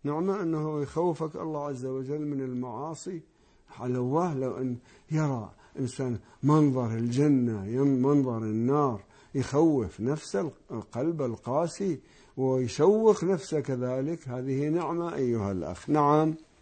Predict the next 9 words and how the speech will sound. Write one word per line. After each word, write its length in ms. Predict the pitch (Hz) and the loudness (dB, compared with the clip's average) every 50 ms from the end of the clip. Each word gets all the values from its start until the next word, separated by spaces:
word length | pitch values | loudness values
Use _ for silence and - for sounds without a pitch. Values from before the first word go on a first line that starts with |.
| _ - - | _ -6 0
تفضل، 400 | 131 135 127 101 87 87 76 80 - _ _ _ _ _ _ _ _ _ _ _ _ _ _ _ _ _ _ _ _ _ _ _ _ _ _ - | 2 2 2 2 -2 -6 -8 -10 -16 _ _ _ _ _ _ _ _ _ _ _ _ _ _ _ _ _ _ _ _ _ _ _ _ _ _ 0
تفضل. 340 | - 151 135 120 143 131 98 - - - _ _ - | 2 2 4 4 2 2 0 -2 -12 -20 _ _ -8
ت-، 140 | - - - _ _ _ _ _ - | -8 -8 -8 _ _ _ _ _ -8
يا 60 | 131 139 | -6 -4
أخ 160 | 123 - 147 | -2 0 2
علي 280 | 151 165 165 165 165 | 4 6 8 8 8
من 120 | 160 156 156 | 8 6 6
السعودية، 580 | 139 117 - 147 143 147 147 147 151 151 151 | 4 2 0 2 2 2 4 6 6 6 6
تفضل. 520 | 139 143 143 123 113 120 110 92 78 71 | 4 4 2 0 0 0 -2 -2 -4 -10